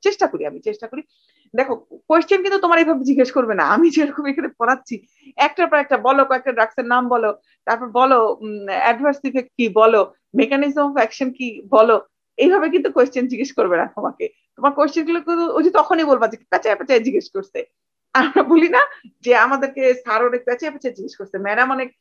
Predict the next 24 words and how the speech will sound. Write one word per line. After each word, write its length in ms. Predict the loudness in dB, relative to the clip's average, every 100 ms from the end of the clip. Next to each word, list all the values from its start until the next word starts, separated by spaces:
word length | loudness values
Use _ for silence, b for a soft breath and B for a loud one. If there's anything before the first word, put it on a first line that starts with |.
| _ _
তো 60 | -4
আমরা 140 | -4
বলবো 260 | -4 -6 -2
ম্যাডামই 360 | 0 0 0
বেশি, 260 | -4 -6 -6
বলবা, 220 | -6 -6
"madam 300 | -2 -2 -2
অনেক 180 | -4 -4
পেঁচায় 280 | -4 -4 -10
পেঁচায় 300 | -6 -6 -6 _ b b _ -14
জিজ্ঞেস 300 | -8 -6 -6
করছে, 360 | -12 -10 -10 -12 _ _ _ -8
madam 240 | -2 0 0
অনেক 180 | 0
পেঁচায় 240 | -2 -4 -4
পেঁচায় 200 | -6 -8
জিজ্ঞেস 200 | -8 -10
করছে, 180 | -12 -6
sir 240 | 0 2
অনেক 200 | 2 -2
পেঁচায় 280 | -8 -6 -4
পেঁচায় 280 | -4 -6 -6
জিজ্ঞেস 240 | -8 -12
করছে।" 400 | -12 -16 -12 -12